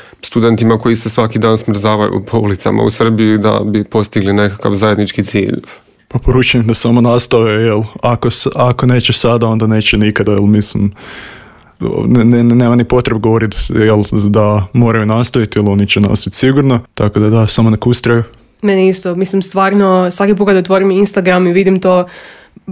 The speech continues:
Speaker 3: onak, baš me ponesu emocije, nevjerojatno su hrabri i stvarno, um, ono, teško je pravit se da,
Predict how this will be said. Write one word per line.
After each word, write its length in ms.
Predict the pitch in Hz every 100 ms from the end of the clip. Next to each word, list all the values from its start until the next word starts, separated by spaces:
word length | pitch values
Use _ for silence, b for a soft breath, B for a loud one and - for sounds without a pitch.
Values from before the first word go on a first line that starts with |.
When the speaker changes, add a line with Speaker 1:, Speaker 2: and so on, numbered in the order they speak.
| -
Speaker 3:
onak, 260 | 202 190
baš 160 | 185 202
me 140 | 202
ponesu 440 | 190 196 202 208 202
emocije, 680 | 185 185 208 - 208 185 175
nevjerojatno 600 | 196 196 196 196 196 180
su 180 | - 175
hrabri 540 | - 180 185 220 220
i 140 | 175
stvarno, 760 | 185 - 190 196 196 196 180 175 B B B B -
um, 440 | - 175 170 160 - _ - -
ono, 180 | 202 190
teško 400 | 214 220 - 220
je 280 | 202 196 175 _ _ _ _ -
pravit 340 | 208 202 208
se 100 | 202
da, 400 | 190 180 175 170